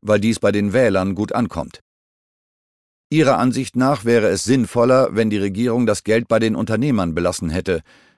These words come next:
damit diese neue Fabriken errichten und die Arbeitslosen in Lohn und Brot setzen. Nach Ansicht dieser Kritiker sollte sich die Politik aus der Wirtschaft heraushalten,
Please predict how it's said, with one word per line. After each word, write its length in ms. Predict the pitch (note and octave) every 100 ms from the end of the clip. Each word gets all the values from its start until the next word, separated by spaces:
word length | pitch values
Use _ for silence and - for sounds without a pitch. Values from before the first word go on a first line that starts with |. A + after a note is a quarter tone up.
| _ _
damit 280 | A2 A2 E2+
diese 260 | A2+ A#2+ B2+
neue 320 | A2 A#2+ A#2
Fabriken 500 | A#2 E2 A2 A2+ F#2+
errichten 560 | E2+ G#2 - A#2+ B2+ A#2+ _ _
und 160 | - F#2+
die 80 | G2
Arbeitslosen 840 | A#2+ G#2+ G#2 F#2 G#2+ G#2+ G#2+ A2+
in 140 | -
Lohn 320 | G#2+ G#2 G#2+ E2+
und 160 | A2
Brot 240 | G#2 A2+ E2+
setzen. 420 | E2+ - D#2+ C2 _ _ _ _ _ _ _ _ _ _ _ _ _ _ _
Nach 180 | A2+ A2+
Ansicht 560 | - D#3+ E3+ D3+ - -
dieser 260 | D3+ E3
Kritiker 640 | D3+ C3+ F#2 F2 G#2 C3+ - _
sollte 340 | E2+ A2 B2+ C#3
sich 140 | C3+
die 120 | C3
Politik 420 | A#2+ A#2+ G#2 C3+
aus 120 | - A#2+
der 200 | B2 G#2
Wirtschaft 460 | G2 - F#2+ -
heraushalten, 720 | A2+ A2+ A#2+ - F2+ - F2+